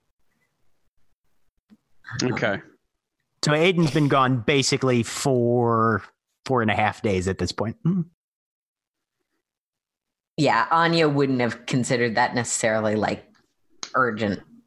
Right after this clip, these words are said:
Speaker 3: Just, yeah.
Speaker 1: Okay. S-, uh, okay. Um,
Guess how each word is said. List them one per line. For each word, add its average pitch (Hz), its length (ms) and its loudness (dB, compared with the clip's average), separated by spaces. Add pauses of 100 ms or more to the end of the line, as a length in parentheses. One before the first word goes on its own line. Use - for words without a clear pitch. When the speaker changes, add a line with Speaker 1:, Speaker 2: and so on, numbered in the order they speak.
Speaker 3:
Just, - 360 -4 (400)
yeah. - 160 -4 (600)
Speaker 1:
Okay. - 180 -4 (1040)
S-, - 640 -4
uh, - 200 -4 (440)
okay. 113 440 -2 (160)
Um, 120 520 0